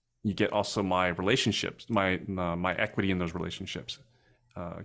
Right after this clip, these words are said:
'cause often I am the number one referrer, referrer of those, of those, uh, pe-, members of your power team.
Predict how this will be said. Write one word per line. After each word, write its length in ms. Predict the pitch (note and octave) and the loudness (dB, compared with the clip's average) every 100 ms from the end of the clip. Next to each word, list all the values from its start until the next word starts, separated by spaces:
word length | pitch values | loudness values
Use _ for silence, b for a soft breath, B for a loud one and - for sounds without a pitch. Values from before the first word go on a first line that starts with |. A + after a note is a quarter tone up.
| - | -2
'cause 140 | G2+ | 2
often 420 | G2 G2+ - G2 | 4 4 2 0
I 180 | F2+ F#2+ | 2 2
am 140 | F#2+ F#2+ | 2 2
the 120 | F2+ | 0
number 200 | F2+ F2+ | 0 0
one 160 | F2+ F2+ | 2 2
referrer, 520 | F2 - F2+ F#2 - | -2 0 0 0 0
referrer 720 | G2 - F#2 F2 F2 E2 D2+ b b b G#2 | -2 -2 0 2 2 0 -2 b b b -2
of 160 | F2+ | 0
those, 220 | F#2 F2+ F2+ - | 2 0 -2 -4
of 180 | F#2 F2 | -4 0
those, 320 | F#2 E2+ - | 0 -2 -4
uh, 280 | - F2 F2 - - _ _ | -6 -6 -6 -8 -16 _ _
pe-, 120 | - | 0
members 280 | A2+ G#2+ G2 | 2 2 2
of 80 | F#2 | 0
your 80 | F2+ | -2
power 260 | F2+ D2 | -2 -2
team. 260 | - - - | -4 -8 -10